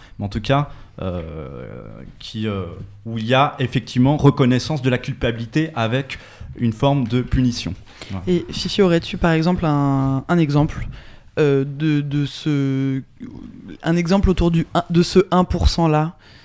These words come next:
Speaker 2: euh, qui, ou
Speaker 1: Est-ce qu'on a des exemples de quelqu'un qui soit, euh,
Speaker 2: Que-,
Speaker 1: condamné
Speaker 2: quel
Speaker 1: récemment à de la prison ferme ?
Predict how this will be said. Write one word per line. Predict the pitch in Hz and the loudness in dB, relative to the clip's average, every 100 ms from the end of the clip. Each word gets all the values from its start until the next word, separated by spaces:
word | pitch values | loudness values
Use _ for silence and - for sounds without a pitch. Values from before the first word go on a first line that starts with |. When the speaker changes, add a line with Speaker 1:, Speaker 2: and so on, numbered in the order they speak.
| - - _ _ 160 | -20 -20 _ _ -2
Speaker 2:
euh, | 151 | -2
qui, | - - 160 156 147 147 147 139 139 - - - - | -2 -6 -4 -2 0 0 0 -2 -6 -10 -20 -16 -8
ou | 165 139 143 135 120 - - - - - - - - - - _ _ - _ _ - - - - - _ _ _ - | -6 -4 -6 -6 -10 -14 -20 -20 -20 -18 -14 -10 -6 -6 -8 _ _ -20 _ _ -20 -20 -20 -20 -20 _ _ _ -10
Speaker 1:
Est-ce | 107 | -4
qu'on | - 135 | 2 4
a | |
des | 135 | 4
exemples | 123 156 147 | 2 2 4
de | 127 123 | 4 4
quelqu'un | 117 127 147 | 2 -2 -2
qui | |
soit, | - - 127 | -2 -2 -2
euh, | 123 113 107 104 101 | 0 0 0 0 -2
Speaker 2:
Que-, | 101 | -2
Speaker 1:
condamné | 143 139 147 | 0 4 6
Speaker 2:
quel | 160 | 6
Speaker 1:
récemment | 156 139 143 151 170 | 4 0 0 0 -2
à | 127 | -2
de | |
la | 135 | -2
prison | 131 139 135 | -2 -2 -4
ferme ? | - 160 131 | -2 -4 -4